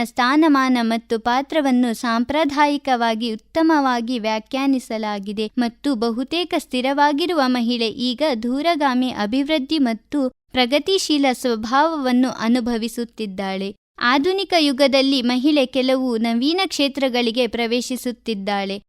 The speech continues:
ಅದು ಅನೇಕ ಮಹಿಳಾ ಕ್ಷೇತ್ರಗಳ ಪಾತ್ರಗಳಿಗೆ ತಿಳಿದಿಲ್ಲ. ಅವರು ಸಾಮಾಜಿಕ,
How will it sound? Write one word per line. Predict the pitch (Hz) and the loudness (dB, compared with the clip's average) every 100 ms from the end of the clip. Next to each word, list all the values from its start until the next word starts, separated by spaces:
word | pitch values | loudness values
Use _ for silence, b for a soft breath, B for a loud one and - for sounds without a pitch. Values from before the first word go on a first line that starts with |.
| _ - | _ -8
ಅದು | 226 226 226 | -4 -2 -2
ಅನೇಕ | 233 247 320 320 | 2 4 2 2
ಮಹಿಳಾ | 269 247 226 262 339 | 2 2 0 0 0
ಕ್ಷೇತ್ರಗಳ | - 302 277 262 254 247 226 | 0 -2 -2 -2 0 0 0
ಪಾತ್ರಗಳಿಗೆ | 233 233 247 294 254 254 214 220 | 0 -2 0 -2 0 -2 -2 -4
ತಿಳಿದಿಲ್ಲ. | 226 214 214 202 196 196 - _ - | -4 -6 -6 -6 -6 -8 -12 _ -8
ಅವರು | - 226 233 233 | -2 0 2 0
ಸಾಮಾಜಿಕ, | 220 233 226 262 339 302 277 | 0 -2 0 2 2 0 -2